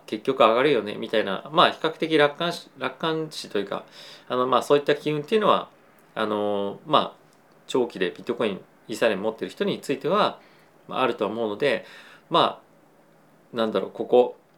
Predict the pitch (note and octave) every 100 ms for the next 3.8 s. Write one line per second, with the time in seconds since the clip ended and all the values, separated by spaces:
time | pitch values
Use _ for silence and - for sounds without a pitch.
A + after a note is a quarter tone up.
0 | _ _ _ _ - G#2+ A#2+ A#2 G2 F#2+
1 | F#2+ F2+ F#2+ - A#2+ A2 A2 A2 G#2+ G#2+
2 | A2 F#2+ F#2 A2 A2+ G#2+ A#2+ A2+ A2+ F#2
3 | - G2 G2 G2 G#2 G2+ B2 D#3